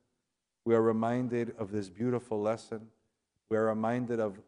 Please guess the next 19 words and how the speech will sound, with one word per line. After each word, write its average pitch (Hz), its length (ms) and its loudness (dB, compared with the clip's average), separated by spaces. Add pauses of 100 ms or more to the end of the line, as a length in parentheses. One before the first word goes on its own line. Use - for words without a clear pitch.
(120)
the 110 80 -4
Last 110 420 -2
Judgment, 120 580 -2
where 104 140 -4
Christ, 120 460 -2
it 101 100 -12
says, 120 260 -4
will 110 120 -2
be 110 180 -4
on 110 140 -4
his 104 240 -10
throne 123 420 0
surrounded 113 540 -4
by 98 100 -2
the 95 180 -6
angels. 131 500 -6 (440)
We 117 100 2
see 131 340 4
a, 113 200 2